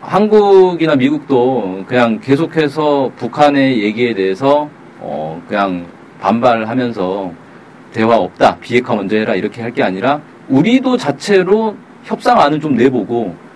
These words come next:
"너네 이렇게 하고 우리가 이렇게 할 테니까 한번 협상해보자." 이런 걸 제안할 때도 되지 않았나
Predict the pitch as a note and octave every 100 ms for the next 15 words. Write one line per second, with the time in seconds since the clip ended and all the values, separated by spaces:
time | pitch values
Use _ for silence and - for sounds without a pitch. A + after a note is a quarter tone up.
0 | - - C#3+ G#3 D3+ F#3 F#3+ E3+ E3+ G3+
1 | G#3 B2+ D#3+ D3 D3+ D3+ D#3 D#3+ E3+ D#3
2 | C#3+ C#3 C#3+ D#3 F3 D#3+ G2 A2+ G#2 -
3 | - - B2+ F#3+ A3 G#3 - C#3 F3 F3
4 | D#3+ D3+ C3+ - E3+ A2 A2 D3+ A2+ B2+
5 | G#2+ A#2